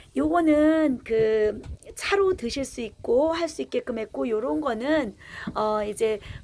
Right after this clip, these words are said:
물에다가 이거 끓여서 바르는 용으로다가 요렇게 두 가지로 요렇게 한번 손질을 해볼게요, 제가. 그래서 여러분 이거는 진짜 대소변을 잘 못 보는 분들 아주 좋고요. 기생충도 다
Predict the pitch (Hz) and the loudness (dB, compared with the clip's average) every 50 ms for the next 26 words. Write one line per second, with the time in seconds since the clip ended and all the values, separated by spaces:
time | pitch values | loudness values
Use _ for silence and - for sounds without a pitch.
0 | - - 202 220 247 262 247 214 220 208 202 190 202 214 - - 214 - - 359 | -16 -12 -8 -2 2 2 2 4 2 -2 -2 -2 -2 -2 -4 -4 -6 -4 4 4
1 | 370 359 320 269 240 - - 202 208 226 254 277 285 - - - - 220 226 240 | 4 6 4 2 0 -2 -2 -2 0 2 2 0 0 -2 -6 -4 0 0 0 2
2 | 269 285 269 277 262 240 226 214 208 202 202 202 196 190 190 196 190 185 202 214 | 2 0 0 -2 -2 -4 -4 -6 -8 -8 -8 -8 -8 -8 -6 -8 -8 -6 -6 -6
3 | 233 247 - - - - - - - - 196 185 - - - 190 185 - - 220 | -6 -6 -8 -10 -16 -20 -20 -12 -6 -6 -4 -4 -6 -8 -8 -8 -8 -8 -10 -6
4 | 214 226 220 208 214 202 - - 226 214 202 196 190 - - 202 202 202 202 196 | -4 -4 -4 -4 -6 -6 -4 -2 -2 -2 -2 -4 -8 -8 -8 -6 -6 -6 -6 -6
5 | 190 196 202 285 302 - 277 - 220 208 240 285 247 294 - - 226 202 196 196 | -6 -4 0 0 2 2 2 0 -2 -2 -2 -2 -2 -4 -4 -4 -4 -4 -4 -4
6 | 190 196 185 190 196 214 233 233 196 175 - - - - - - - - - - | -6 -8 -8 -6 -4 -2 -2 -2 -2 -4 -6 -12 -18 -18 -12 -10 -10 -10 -10 -12
7 | - - - - 196 - - 202 196 202 202 202 202 202 202 196 190 196 196 196 | -14 -16 -18 -16 -14 -8 -6 -4 -2 -2 -2 0 0 0 0 -2 -2 -6 -6 -6
8 | 190 - - - - - - - 220 226 214 208 214 226 233 240 247 254 240 226 | -10 -12 -18 -20 -20 -20 -10 -8 -2 0 0 2 2 2 4 4 4 4 4 2
9 | 233 - - - - - - - - 220 - 247 240 226 226 247 320 294 311 311 | -2 -6 -14 -18 -18 -18 -16 -12 -8 -2 -2 -2 2 2 2 4 4 6 6 6
10 | 302 302 294 277 262 240 240 240 - 294 320 330 320 311 277 247 247 220 208 220 | 6 6 4 6 4 4 4 2 2 2 2 4 6 4 4 2 0 -2 -2 0
11 | 214 214 233 285 359 403 466 - - - - - - - 247 - - 247 254 262 | 0 2 4 6 4 4 2 0 -6 -12 -10 -8 -6 -6 -6 -4 -2 -2 0 0
12 | 269 247 - 208 196 - - 214 220 254 294 311 302 285 - - 233 285 294 294 | 0 -2 -2 -6 -8 -6 -6 -6 -2 0 2 0 0 -2 -4 -4 0 0 0 0
13 | 262 - 277 269 262 226 269 262 254 254 254 254 - - - 208 208 202 - - | 0 0 2 2 4 4 2 2 2 2 0 -2 -4 -6 -8 -6 -4 -4 -6 -6